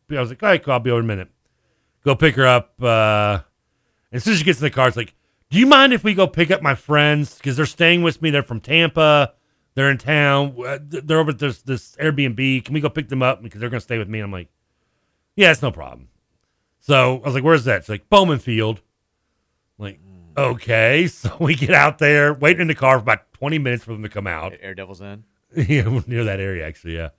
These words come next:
Speaker 1: And I'm waiting, like, twenty minutes for them to come out. They get in the car, and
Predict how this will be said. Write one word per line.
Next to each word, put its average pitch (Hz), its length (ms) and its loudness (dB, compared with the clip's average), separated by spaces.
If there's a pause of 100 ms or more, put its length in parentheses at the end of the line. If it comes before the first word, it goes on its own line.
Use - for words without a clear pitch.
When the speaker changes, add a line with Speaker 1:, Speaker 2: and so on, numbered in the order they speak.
(380)
Speaker 1:
And 131 120 -2
I'm 120 80 0
waiting, 139 180 0
like, 123 120 -2
twenty 156 180 -2
minutes 156 140 -2
for 139 80 -10
them 139 100 -2
to - 60 -10
come 117 140 -4
out. 101 180 -6
They 127 140 -2
get 156 120 0
in 117 60 -14
the 131 80 -6
car, 95 500 -2 (680)
and 127 280 -4